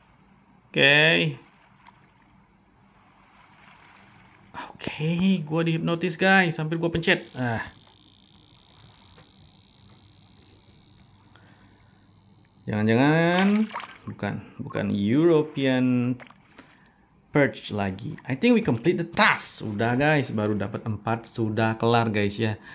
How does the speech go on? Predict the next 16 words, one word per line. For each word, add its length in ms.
Oke, 400
quest 480
yang 320
kedua 640
di 120
hari 280
ketiga 800
jadi 480
sudah 640
kelar, 400
guys. 880
Oke, 160
alright. 440
Let's 160
go 160
back 320